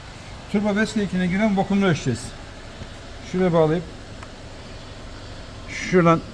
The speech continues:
vakum girişi yapıyoruz. Bunu da Westcake'e takacağız. Şuradan gösterebileceğim mi? Tamam.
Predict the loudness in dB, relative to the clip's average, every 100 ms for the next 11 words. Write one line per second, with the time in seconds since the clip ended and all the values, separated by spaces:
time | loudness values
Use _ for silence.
0 | 2 2 4 4 4 4 4 6 4 2
1 | -6 -4 2 6 8 6 6 0 0 0
2 | 0 0 -2 -2 0 4 4 4 0 -8
3 | -12 -14 -14 -14 -14 -14 -14 -14 -14 -14
4 | -14 -12 -12 -12 -12 -14 -14 -12 -12 -12
5 | -12 -12 -14 -12 -12 -12 -8 0 2 4
6 | 4 2 2 4 2 4 4 4 0 -12
7 | -14 -14 -14 -14 -14 -14 -14 -10 -10 -10
8 | -12 -14 -14 -14 -14 -14 -14 -14 -14 -16
9 | -6 -4 -4